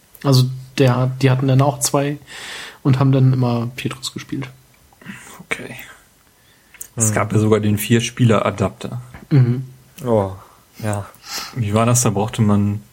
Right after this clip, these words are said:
Speaker 2: das Ding und drei Kabel oder vier Kabel. Ich weiß nicht, es war so, so ein Knoten, den man quasi irgendwie in die Mitte legen
Speaker 1: Ich
Speaker 2: musste.
Speaker 1: vermute mal, dass ein Kabel schon dran war.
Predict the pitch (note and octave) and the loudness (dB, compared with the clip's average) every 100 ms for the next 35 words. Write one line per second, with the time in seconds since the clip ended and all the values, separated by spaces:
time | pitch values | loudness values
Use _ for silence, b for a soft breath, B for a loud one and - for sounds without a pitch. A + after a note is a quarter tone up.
0 | _ - A#2 - A#2 B2+ C#3+ D#3 - A2+ | _ -4 -2 0 2 2 0 -6 0 2
1 | A#2 A#2+ B2+ G#2+ A#2 B2 A2 B2 C#3 D3 | 2 0 0 0 0 -2 0 0 0 -2
2 | C#3+ A#2+ A#2 A2 - C3 C#3 B2 C3+ C#3 | 0 0 0 -2 -4 -4 -4 -6 -6 -4
3 | C#3 D3+ - - - - - A2 G#2 G#2 | -6 -8 -12 -12 -12 -12 -4 -2 0 -2
4 | G#2 G2+ - A2 G#2+ G#2+ G2 G2+ - G#2 | -2 -2 0 0 0 -2 -4 -4 -2 -2
5 | G2+ G#2 G#2+ G#2 G#2 A#2 B2+ A#2+ A#2+ A#2+ | 0 -2 -2 -2 -2 -2 0 2 2 2
6 | B2 - C3+ B2+ - - - C#3+ D3 - | 2 0 -2 -4 -6 -4 0 2 2 2
7 | C#3+ C3+ C3 C3 C3+ C#3+ - C#3+ C#3+ C#3+ | 2 2 0 -2 -4 -4 -2 -2 -2 -4
8 | C3+ C3 D#3+ F#3+ G#3+ | -2 -2 -2 -4 -8